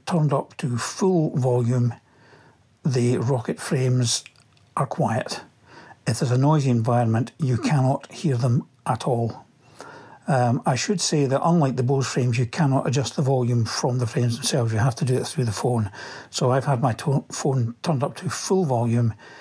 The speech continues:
and in a noisy environment, I've not been able to hear what's going on. I even wore them in a car.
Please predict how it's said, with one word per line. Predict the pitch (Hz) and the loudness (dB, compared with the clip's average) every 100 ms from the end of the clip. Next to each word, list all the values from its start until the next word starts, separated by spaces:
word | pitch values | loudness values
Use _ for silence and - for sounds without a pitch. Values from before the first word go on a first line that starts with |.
| - - | -20 -6
and | 147 123 113 117 | 0 2 2 0
in | - | 0
a | 131 | 2
noisy | 139 151 131 | 4 2 2
environment, | 113 113 110 113 117 120 - | 2 2 2 2 0 -2 -2
I've | 123 | 0
not | 123 123 | 2 0
been | 120 123 | 0 0
able | 120 123 | 2 0
to | - | 0
hear | 110 120 | 0 2
what's | 139 135 | 0 -2
going | - 120 | -2 0
on. | 123 117 | 2 4
I | 123 | 4
even | 147 131 | 4 4
wore | 123 127 | 4 2
them | 123 127 - | 2 0 0
in | 123 | 0
a | |
car. | 110 - 143 147 143 | 0 2 4 4 0